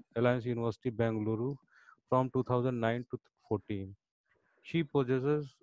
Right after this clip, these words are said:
uh, international experience of studying at the E S C P E A P Paris and, uh, European Business Seminar at E U headquarter at Brussels,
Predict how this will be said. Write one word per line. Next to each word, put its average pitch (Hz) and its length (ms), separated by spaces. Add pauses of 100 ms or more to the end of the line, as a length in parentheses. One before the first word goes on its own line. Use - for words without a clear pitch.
(120)
uh, 123 180
international 131 580
experience 127 840
of 127 380
studying 135 680 (120)
at 120 240
the 127 180 (880)
E 139 160
S 135 120
C - 180
P 135 420
E 123 120
A 120 100
P 117 340 (140)
Paris 127 640
and, 123 440
uh, 127 40
European 123 600
Business 120 360
Seminar 117 640
at 123 180 (180)
E 117 100
U 131 220 (640)
headquarter 117 680 (1040)
at 123 280
Brussels, 131 540